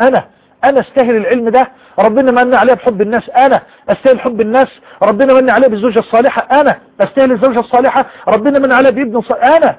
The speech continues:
أستاهل ابن ص-، لا والله، والله ما أستاهل، والله ما أستاهل. أو أنظر ليه؟ لأن أنا أنظر، أنا عارف عيوب نفسي،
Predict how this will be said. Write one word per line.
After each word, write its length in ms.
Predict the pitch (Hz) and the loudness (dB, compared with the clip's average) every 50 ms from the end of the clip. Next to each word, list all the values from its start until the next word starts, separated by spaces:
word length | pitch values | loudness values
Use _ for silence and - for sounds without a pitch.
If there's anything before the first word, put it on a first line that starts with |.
| - - | -6 -8
أستاهل 320 | 202 - - 285 294 269 | -6 -2 0 0 2 0
ابن 200 | 302 254 277 247 | 0 -2 -4 -4
ص-، 100 | 175 - | -2 0
لا 80 | 226 262 | 2 2
والله، 420 | 269 262 233 226 240 269 240 196 _ _ _ _ _ - | 2 2 2 2 0 -2 -2 -4 _ _ _ _ _ -4
والله 240 | 185 214 226 247 269 | -2 0 2 2 0
ما 140 | 247 247 247 | 0 0 -4
أستاهل، 320 | - - - 247 247 208 - _ _ _ _ _ _ _ - | -4 -2 0 0 0 -2 -4 _ _ _ _ _ _ _ -2
والله 280 | 190 208 214 226 269 254 | -2 0 2 2 0 0
ما 160 | 247 247 240 | 0 -2 -6
أستاهل. 300 | - - - 254 262 240 - - - - - 208 | -6 -4 -2 0 0 -2 -4 -10 -16 -6 0 0
أو 80 | 214 | 2
أنظر 360 | 220 220 240 277 294 240 220 | 2 2 0 0 0 0 0
ليه؟ 380 | 196 226 277 320 320 269 - - _ _ - | 0 0 0 2 2 0 -2 -4 _ _ -4
لأن 220 | 185 202 220 240 | -2 0 0 0
أنا 180 | 247 247 262 277 | 2 2 2 2
أنظر، 160 | 254 - - | 2 0 -2
أنا 140 | 220 202 196 | -2 0 2
عارف 280 | 196 285 330 269 - | 2 2 0 0 0
عيوب 160 | 240 285 302 233 | 0 0 0 0
نفسي، 380 | 269 294 285 - - - 139 | 0 0 -2 -2 -4 -16 -20